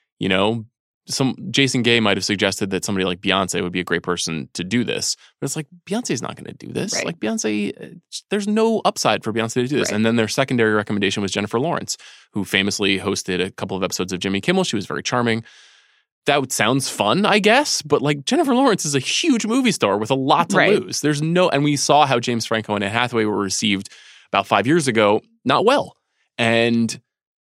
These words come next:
Speaker 1: I don't see somebody of that stature and status coming to the table. Kevin Hart did feel,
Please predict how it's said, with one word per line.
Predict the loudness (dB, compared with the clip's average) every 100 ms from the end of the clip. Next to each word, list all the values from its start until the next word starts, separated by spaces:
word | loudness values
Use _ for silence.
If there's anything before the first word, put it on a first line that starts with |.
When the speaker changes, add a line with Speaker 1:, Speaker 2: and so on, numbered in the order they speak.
| _ _
Speaker 1:
I | 0
don't | 2 0
see | -2 0
somebody | 2 2 2 2 0
of | -2 -2
that | 0 2 0 -2
stature | -4 -2 0 0 -2 -4 -4
and | -4 -4
status | -2 0 0 -4 -6 -8
coming | -4 -4 -4
to | -6
the | -8
table. | -2 -2 -2 -6 -10 -14 _ _
Kevin | 0 2 4
Hart | 2 2
did | 0 0
feel, | -2 -2 0 0 -2 -4